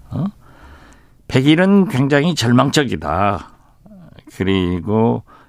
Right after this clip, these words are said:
여소야대 전국에서 참모진은 전원이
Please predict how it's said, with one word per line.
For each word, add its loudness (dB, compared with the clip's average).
여소야대 2
전국에서 0
참모진은 0
전원이 2